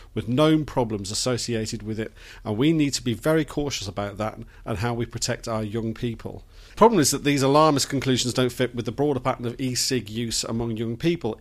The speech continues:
Even this survey shows that hardly any kids who have never smoked have used e-cigs.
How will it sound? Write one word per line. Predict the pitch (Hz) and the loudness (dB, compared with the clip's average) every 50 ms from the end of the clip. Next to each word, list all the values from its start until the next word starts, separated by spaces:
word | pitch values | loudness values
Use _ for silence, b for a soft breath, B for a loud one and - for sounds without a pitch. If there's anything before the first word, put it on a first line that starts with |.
| - | 2
Even | 190 214 175 147 143 | 4 6 6 6 4
this | 180 180 - | 4 2 2
survey | - 147 123 117 110 104 104 | 4 4 2 2 2 -2 -2
shows | - - 120 113 107 113 | -2 -2 -2 -2 -2 -4
that | - | -2
hardly | - 143 143 131 127 143 | 0 0 2 2 4 4
any | 156 160 147 | 4 2 0
kids | - - 120 113 - | 0 -2 -4 -2 -2
who | 123 | -2
have | 110 98 | -4 -2
never | 113 120 127 208 214 175 151 123 | -2 0 2 4 4 4 2 0
smoked | - - - 101 98 104 - - | -2 -2 -4 -6 -8 -8 -8 -10
have | 113 - | -8 -6
used | 113 123 120 110 - 143 | -4 -4 -4 -4 -2 -2
e-cigs. | 151 156 - - 113 98 95 - - - | -2 -2 -2 -2 -4 -4 -6 -8 -10 -12